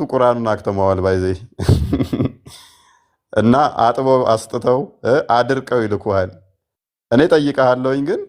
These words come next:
እጅቂ ና፣ ና፣ አንተም ተመልሰህ ና። እጅቂም የራስ ሰው ነው ስላለ ነው እጅቂም አስገባው። ተመልሰህ ና።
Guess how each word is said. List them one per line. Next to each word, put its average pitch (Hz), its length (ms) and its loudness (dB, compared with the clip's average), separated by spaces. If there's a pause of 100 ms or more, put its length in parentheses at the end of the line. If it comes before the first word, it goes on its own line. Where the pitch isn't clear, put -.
(420)
እጅቂ 117 300 -6
ና፣ 110 120 4 (580)
ና፣ 131 180 2
አንተም 160 340 0
ተመልሰህ 156 500 0
ና። 107 100 0 (920)
እጅቂም 117 400 2 (460)
የራስ 123 460 4
ሰው 110 180 0
ነው 107 140 -2
ስላለ 104 400 0
ነው 92 200 -4
እጅቂም 101 400 -2
አስገባው። 92 480 0 (960)
ተመልሰህ 151 520 2
ና። 180 100 2